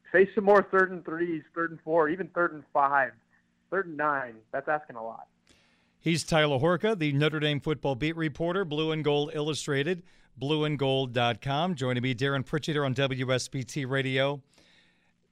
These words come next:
Speaker 2: There is no question the last two weeks, Notre Dame has faced two really good defenses. You could argue Duke's defensive line was more effective than Ohio State's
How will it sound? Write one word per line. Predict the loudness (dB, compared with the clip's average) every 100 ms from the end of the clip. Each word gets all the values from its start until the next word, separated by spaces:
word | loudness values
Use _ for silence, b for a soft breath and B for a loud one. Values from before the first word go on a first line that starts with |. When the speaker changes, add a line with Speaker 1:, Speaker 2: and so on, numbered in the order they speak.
| _
Speaker 2:
There | -2 2 2
is | 2
no | 0 0 0
question | 2 2 0 -2 0
the | 2
last | 2 2 -2 -2
two | 0 2
weeks, | 2 0 -4
Notre | 0 2 2
Dame | 0 0
has | -2 -4
faced | 0 0 0 -4 -10
two | -2 0 0
really | 0 2 2 2
good | 0 -2
defenses. | 0 -2 0 -2 -2 -4 -4 -8 b b -6
You | -2
could | 0 0
argue | 0 0 0 -2
Duke's | -2 -4 0 0 0 -6
defensive | -4 -2 -2 -2 -4 -2
line | 0 0 0
was | -2 -2
more | -2 -2
effective | 0 -2 0 -4 -4 b b b -6
than | -2
Ohio | -2 0 -2 -4
State's | -2 -2 -2 -4 -8